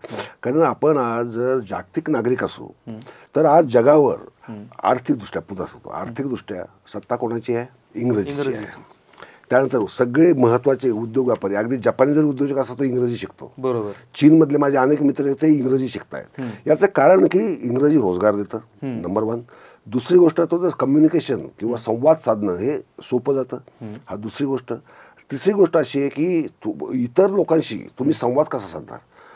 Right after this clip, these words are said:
Speaker 2: तुम्हाला तमिळ माणसाशी बोलायला तुम्हाला तमिळ भाषा येत नाही.
Speaker 1: हम्म.
Speaker 2: त्यांना हिंदी येत नाही.
Speaker 1: हम्म.
Speaker 2: किंवा तुम्ही जर्मनीत गेला,
Speaker 1: हम्म.
Speaker 2: तुम्हाला जर्मनी येत नाही.
Speaker 1: हम्म.
Speaker 2: म्हणजे नुसती इंग्रजी आली म्हणून तुमचं काम भागलं असं होत नाही. त्यामुळे कोणती तरी एक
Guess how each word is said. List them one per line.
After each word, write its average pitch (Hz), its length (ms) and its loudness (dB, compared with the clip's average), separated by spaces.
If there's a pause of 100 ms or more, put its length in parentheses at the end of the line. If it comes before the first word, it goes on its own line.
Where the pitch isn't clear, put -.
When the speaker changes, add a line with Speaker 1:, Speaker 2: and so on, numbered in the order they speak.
(180)
Speaker 2:
तुम्हाला 143 300 2
तमिळ 165 160 8
माणसाशी 151 320 2
बोलायला 143 280 0
तुम्हाला 131 260 -2
तमिळ 131 120 4
भाषा 131 200 0
येत 139 140 0
नाही. 127 160 -4 (220)
Speaker 1:
हम्म. - 580 -12 (100)
Speaker 2:
त्यांना 151 200 8
हिंदी 156 280 8
येत 156 180 4
नाही. 139 140 -2
Speaker 1:
हम्म. 123 260 -8 (180)
Speaker 2:
किंवा 151 180 6
तुम्ही 165 200 6
जर्मनीत 156 400 4
गेला, 139 320 -2
Speaker 1:
हम्म. - 360 -16
Speaker 2:
तुम्हाला 139 220 6
जर्मनी 156 340 6
येत 151 180 0
नाही. 143 140 0
Speaker 1:
हम्म. 123 420 -14 (440)
Speaker 2:
म्हणजे 135 220 6
नुसती 151 280 4
इंग्रजी 143 420 4
आली 160 380 4 (220)
म्हणून 147 440 6
तुमचं 143 320 2
काम 160 280 2
भागलं 156 220 6
असं 202 140 0
होत 190 220 0
नाही. 120 200 -6 (720)
त्यामुळे 170 240 4
कोणती 135 260 2
तरी 196 240 8
एक 190 180 2